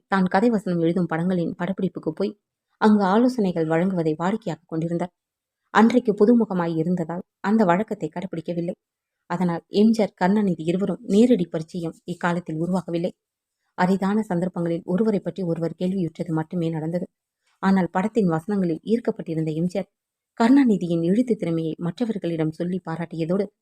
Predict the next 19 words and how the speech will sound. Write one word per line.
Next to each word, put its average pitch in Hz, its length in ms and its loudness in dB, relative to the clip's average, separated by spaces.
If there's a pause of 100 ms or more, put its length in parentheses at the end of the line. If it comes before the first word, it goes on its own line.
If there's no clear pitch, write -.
(320)
அவர் 175 240 0
மீது 185 240 0
ஒரு 160 160 -2
ஈர்ப்பை 185 320 -2 (100)
ஏற்படுத்தி 180 400 -6
கொண்டிருந்தார். 170 480 -4 (880)
அரசியல் 208 480 4
பங்காளி 185 440 2
கருணாநிதி 202 520 0
மட்டுமல்ல, 170 420 -2 (260)
தன் 190 200 4
வாழ்வில் 185 420 0
பல 190 160 0
முக்கிய 202 320 2
திருப்பங்களுக்கு 185 640 0 (120)
காரணமாக 196 580 0
போகும் 170 340 -6 (380)
முக்கிய 202 320 0
மனிதர்களை 175 480 0